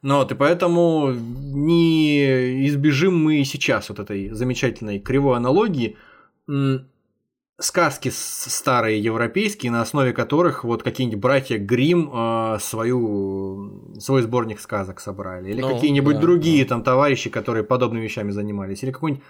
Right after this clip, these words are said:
Speaker 1: Бажов там на Урале. Изначально сказки, по-настоящему, они жестокие, мама не горюй.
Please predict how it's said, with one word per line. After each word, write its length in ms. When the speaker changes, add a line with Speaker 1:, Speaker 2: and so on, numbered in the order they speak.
Speaker 1:
Бажов 640
там 180
на 100
Урале. 440
Изначально 480
сказки, 560
по-настоящему, 800
они 440
жестокие, 920
мама 440
не 100
горюй. 440